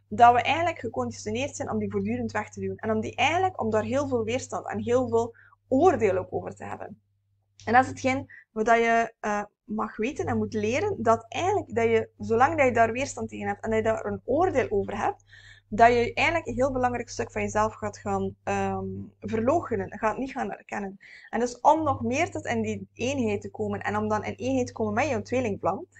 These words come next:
want ook daar zie je die polariteit, zie je de dualiteit. Jij bent de positieve vlam als vrouwelijke energie, de positieve vlam, ja. Positieve pool, maakt niet uit.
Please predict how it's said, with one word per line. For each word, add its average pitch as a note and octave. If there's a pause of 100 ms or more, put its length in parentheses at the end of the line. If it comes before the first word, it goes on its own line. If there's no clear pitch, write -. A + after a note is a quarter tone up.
(220)
want A3
ook A3
daar B3
zie B3
je A#3
die G#3+
polariteit, G#3+
zie A#3
je A3
de G3+
dualiteit. F#3+
Jij A#3
bent A#3
de G#3+
positieve A#3
vlam F#3+
als -
vrouwelijke G3+
energie, A3 (280)
de G3+
positieve G#3+
vlam, G#3
ja. A3 (560)
Positieve G#3+
pool, G3
maakt -
niet F#3+
uit. -